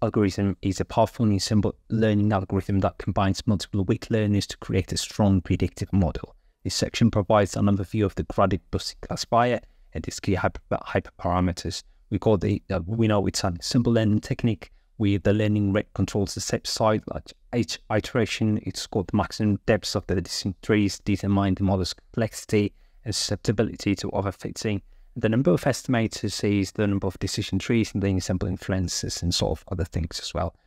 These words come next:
As you can see, uh, up at the top, we can see the trained data had these and these. So this is the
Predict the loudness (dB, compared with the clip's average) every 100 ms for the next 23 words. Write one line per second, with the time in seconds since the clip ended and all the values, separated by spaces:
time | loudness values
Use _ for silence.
0 | _ -10 -2 0 0 2 4 4 2 -2
1 | -2 0 -2 -4 -2 -2 -2 -2 -4 -4
2 | -4 -2 0 0 2 2 2 -8 _ -10
3 | -4 2 4 4 2 2 -2 -2 0 0
4 | 0 -2 -6 -2 0 0 -4 -4 -4 -2
5 | -4 -2 -4 -4